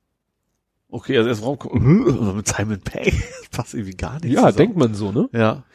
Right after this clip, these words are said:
Speaker 2: Nee, aber es ist eben
Speaker 1: Kommen Zombies wenigstens drin vor?
Speaker 2: Nein.
Speaker 1: Ja, bei Simon Pegg hätte er sein können.
Speaker 2: Nein. Es ist ja nicht die Cornetto-Trilogie.
Speaker 1: <laughs> Ja.
Speaker 2: Nee, der Film heißt Es ist kompliziert.
Speaker 1: Ja.
Speaker 2: Und ist,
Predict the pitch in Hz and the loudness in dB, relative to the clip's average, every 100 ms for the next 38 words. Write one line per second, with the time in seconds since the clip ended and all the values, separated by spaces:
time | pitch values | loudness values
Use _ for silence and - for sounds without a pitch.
0 | - - - 196 143 135 156 175 - - | -20 -6 4 6 6 6 6 4 2 2
1 | 151 147 143 151 151 - 180 135 127 113 | 2 4 2 0 0 0 0 0 -2 -2
2 | 92 - 107 - 113 98 - - - 104 | -6 -10 -10 -8 -8 -8 -16 -20 -14 -2
3 | 107 98 98 92 - _ _ - 113 101 | 2 2 0 -6 -16 _ _ 0 0 2
4 | 110 104 113 - 123 107 120 107 98 95 | -2 -2 -4 -2 -2 0 0 0 -6 -6
5 | - - 104 - - 110 - 117 147 139 | -10 -6 -6 -6 -8 -4 -2 0 2 4
6 | 123 120 120 - 113 113 110 110 - 113 | 4 4 -2 0 0 2 2 0 -2 0
7 | 110 104 - 107 98 98 131 - 156 151 | -2 -4 -8 -8 -6 -2 -2 -2 -4 -8
8 | - 139 135 113 131 170 196 139 160 - | -2 4 6 6 4 4 4 4 4 2
9 | - 147 143 - 165 - - 143 - 123 | -2 0 0 2 0 0 -2 -2 0 -4
10 | - 123 190 - - - 101 101 135 - | -4 2 2 2 -8 -10 -4 -4 -6 -14
11 | _ _ _ - 135 127 - 139 - | _ _ _ 0 2 0 -4 -4 -4